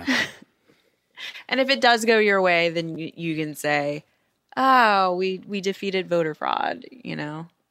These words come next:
Speaker 1: Yeah, it's concern making, no doubt. It's, uh, a serious issue. And, and one of the reasons why we need to really organize in a huge way so that our turnout,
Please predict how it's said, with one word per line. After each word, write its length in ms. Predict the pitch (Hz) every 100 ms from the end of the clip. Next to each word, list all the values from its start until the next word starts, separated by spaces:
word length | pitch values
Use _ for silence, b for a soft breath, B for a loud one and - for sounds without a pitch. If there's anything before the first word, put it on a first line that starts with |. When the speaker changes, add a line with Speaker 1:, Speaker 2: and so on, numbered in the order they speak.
| _ _ b b b b b
Speaker 1:
Yeah, 280 | 151 202 175
it's 420 | 139 156 - -
concern 640 | - - 160 - 151 156 135
making, 500 | 117 - 98 95 - -
no 180 | 117 113
doubt. 360 | 107 107 87 -
It's, 580 | - 98 - - - - -
uh, 300 | 107 95 90 -
a 60 | 104
serious 480 | - 117 107 95 107
issue. 380 | 101 104 90
And, 120 | 92 98
and 220 | 107 104
one 120 | 101 117
of 60 |
the 100 | 107
reasons 520 | 95 104 104 98 95
why 260 | 101 101 98
we 240 | 92 98
need 400 | 98 101 95 95 -
to 440 | - 92 87 90 B B B B -
really 680 | 120 127 147 160 160 139 127
organize 840 | 101 127 120 110 104 98 95 90 -
in 120 | 107
a 60 | 98
huge 500 | - 113 104 90 -
way 420 | 95 98 90 85
so 220 | - 104
that 220 | 95 95 -
our 320 | 101 95 92 - B B
turnout, 640 | - - 139 123 90 71